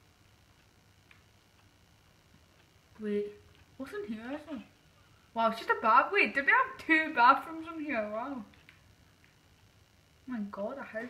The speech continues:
at its finest. Wow, whatever. Um, but, oh wait.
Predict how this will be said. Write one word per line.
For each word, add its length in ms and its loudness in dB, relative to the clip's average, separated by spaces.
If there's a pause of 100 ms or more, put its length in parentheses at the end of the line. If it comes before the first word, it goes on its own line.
at 80 -12
its 120 -20 (120)
finest. 320 -10 (1500)
Wow, 400 4
whatever. 440 2 (680)
Um, 680 -2 (840)
but, 320 -2 (120)
oh 80 -2
wait. 220 -6